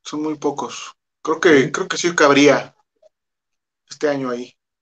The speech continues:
Speaker 2: Sí, puede, puede ser, ¿eh? Puede ser que no esté tan lejos de,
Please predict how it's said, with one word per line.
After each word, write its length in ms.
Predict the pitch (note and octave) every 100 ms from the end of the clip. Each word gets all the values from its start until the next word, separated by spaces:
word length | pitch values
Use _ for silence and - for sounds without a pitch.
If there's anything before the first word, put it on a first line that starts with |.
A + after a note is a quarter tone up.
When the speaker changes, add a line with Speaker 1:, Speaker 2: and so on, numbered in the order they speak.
| _ _ _ _ _ _ _ _ _ _
Speaker 2:
Sí, 220 | C3+ E3
puede, 280 | F3 F3 E3
puede 260 | D#3+ F3+
ser, 220 | E3+ E3+
¿eh? 140 | D3 F#3
Puede 240 | D#3 E3
ser 240 | D3+ D#3 D#3
que 120 | D3
no 120 | C#3+
esté 180 | D3 D#3
tan 480 | - - B2+ B2+ C3
lejos 480 | D3+ - D#3+ D#3
de, 500 | A#2+ A2+ A2 G#2+ G#2